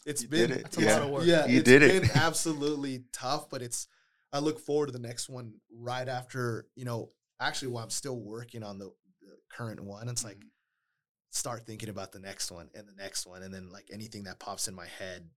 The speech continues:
Speaker 1: you know, just start jotting it down, and maybe I'll use it for the future. Or
Speaker 3: Yeah, I, I love how playful you are with each idea. Like, you don't box yourself in with one particular style per se. Like, you're,
Speaker 1: Yeah.
Speaker 3: uh,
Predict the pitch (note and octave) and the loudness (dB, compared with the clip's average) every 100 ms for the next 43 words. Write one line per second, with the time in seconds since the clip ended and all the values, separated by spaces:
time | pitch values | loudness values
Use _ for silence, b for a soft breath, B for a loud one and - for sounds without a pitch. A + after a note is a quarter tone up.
0 | _ F#2+ F2 _ - - E2+ D2+ - E2+ | _ _ -20 _ -10 -8 -12 -14 -12 -12
1 | F2+ D#2+ F2+ F2 E2 E2+ E2 F#2+ F#2+ F2+ | -14 -16 -14 -12 -14 -16 -20 -20 -20 -18
2 | F2 G2 F2+ _ _ _ _ - F2+ E2+ | -16 -16 -18 _ _ _ _ -14 -12 -8
3 | - D3+ C#3+ C#3+ - E3 F#3+ F#3+ E3 - | -2 0 0 -2 -2 -2 0 0 -2 -4
4 | - C#3+ D3 - C#3 B2+ B2 B2 A#2 C3+ | 0 0 0 -2 -2 0 0 -2 -4 -6
5 | C#3 D3 B2+ A#2+ B2+ A#2+ A#2 A2 G#2+ A#2 | -10 -10 -8 -4 -4 -2 -2 -4 -4 -6
6 | C3+ C#3+ C#3 C#3+ C#3+ C3+ - - - B2 | -4 -2 -4 -4 -4 -4 -8 -6 -4 -4
7 | A#2+ A#2+ A2 A2 B2+ A2+ _ B2+ B2+ C#3 | -6 -6 -6 -10 -12 -16 _ -10 -8 -6
8 | - - C3+ A#2 - C#3 D#3 F#3 F#3 - | -6 -6 -4 -2 -4 -4 -4 -4 -6 -12
9 | F#3+ G3+ G3 E3 C#3 C#3 C#3 F2 b b | -2 0 2 2 0 -4 -6 -6 b b
10 | b b b _ - | b b b _ -6